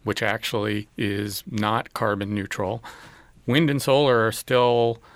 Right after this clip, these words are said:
well below five percent of global primary energy. So if, in fact, it's the case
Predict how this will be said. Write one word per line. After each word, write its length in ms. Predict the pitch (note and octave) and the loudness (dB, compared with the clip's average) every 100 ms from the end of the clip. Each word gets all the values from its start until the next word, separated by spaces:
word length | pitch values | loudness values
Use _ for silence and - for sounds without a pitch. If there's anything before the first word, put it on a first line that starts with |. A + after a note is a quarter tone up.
| - - _ - | -20 -20 _ -12
well 420 | A2+ A2+ B2 C3 | -2 2 4 4
below 320 | A#2+ A#2+ A#2 | 2 2 2
five 400 | A2+ B2 A#2 A#2 | 2 2 2 0
percent 520 | - A2 A#2+ A#2+ A#2 | -4 -4 -2 -4 -2
of 160 | A2+ G#2+ | -6 -2
global 320 | A#2+ A2+ A2 | 0 0 -2
primary 520 | - A#2+ A2+ A2 G#2+ | -2 -2 0 0 -2
energy. 580 | G#2+ B2 A2+ A2 - G#2+ _ _ - | -2 0 0 -2 -8 -14 _ _ -12
So 520 | - A#2 G#2+ G#2 G#2+ | -6 -2 0 -2 -4
if, 320 | - A2+ G2+ - | -4 -4 -4 -6
in 220 | A2+ A2 | -4 -4
fact, 460 | - A#2+ A#2+ - | 0 0 0 -2
it's 280 | - G#2+ - | -8 -8 -8
the 100 | - | -8
case 480 | - A2 G2+ - - | -4 -2 -2 -4 -8